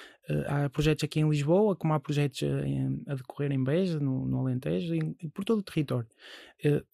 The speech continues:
claro que nós ficávamos alocados ao Porto. E eu fui parar ao, ao bairro do Cerco, ao projeto que tinha lá, ao projeto Cercarte. Ou seja, eu nunca escolhi ficar no bairro do Cerco. E tudo começou aí, com o estágio, porque eu comecei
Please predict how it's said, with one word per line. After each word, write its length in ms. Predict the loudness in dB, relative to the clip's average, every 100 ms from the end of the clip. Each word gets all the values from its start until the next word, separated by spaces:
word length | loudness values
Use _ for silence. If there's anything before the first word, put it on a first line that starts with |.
| 2
claro 180 | 2 2
que 160 | -4 0
nós 220 | 2 2
ficávamos 380 | 2 2 4 2
alocados 380 | 0 0 0 0
ao 80 |
Porto. 340 | -2 -4 -8 -6 2
E 120 | 2
eu 60 |
fui 160 | 4 2
parar 440 | 4 6 6 6
ao, 440 | 6 6 6 4 4
ao 80 | 4
bairro 240 | 4 2
do 60 | -2
Cerco, 320 | 2 4 4
ao 60 | 4
projeto 380 | 4 4 4
que 60 | 2
tinha 220 | 2 4
lá, 260 | 6 4 0
ao 80 | -6
projeto 260 | 0 0 0
Cercarte. 360 | 2 2 4
Ou 40 | 2
seja, 240 | 2 4
eu 40 |
nunca 220 | 6 6 4
escolhi 540 | 2 2 2 2 -2 _ -20 -20 -20
ficar 300 | -6 0 4
no 100 | 4
bairro 240 | 4 4 2
do 100 | -2
Cerco. 440 | 2 2 0 -6 -12 -4
E 80 | 2
tudo 200 | 2 6
começou 440 | 4 6 6 6
aí, 300 | 6 4 2 -6
com 220 | -4 0 0
o 20 |
estágio, 500 | 0 2 2 2 -2
porque 200 | -6 0
eu 60 | 2
comecei 500 | 2 0 0 -2